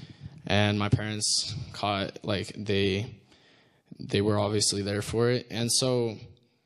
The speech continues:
after this, it wa-, it was essentially, like, verbal abuse in front of my own parents. So a week after this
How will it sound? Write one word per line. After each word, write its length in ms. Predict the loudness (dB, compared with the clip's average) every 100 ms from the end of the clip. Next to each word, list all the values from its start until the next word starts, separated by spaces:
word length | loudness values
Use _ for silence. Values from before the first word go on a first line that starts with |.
| -20 _ _ _ _ 0
after 280 | 0 0
this, 640 | 2 4 4 2 2 -2 -8 -20 _ _ _ 2
it 80 | 4
wa-, 80 |
it 180 | 4 4
was 180 | 2 2
essentially, 520 | 0 2 0 2 2
like, 340 | 2 0 -4 -10 _ _ -8
verbal 440 | -2 0 0 -2
abuse 340 | -2 -2 0 -2
in 100 | -4
front 200 | -8 -10
of 60 |
my 100 | -8
own 120 | -4 -2
parents. 460 | -2 -4 -10 -10 -12 -20 -20 -20 -20 -18 -10 -2
So 420 | 2 4 2 2
a 80 | 4
week 260 | 4 4 2
after 280 | -2 -2
this 540 | 0 0 2 2 0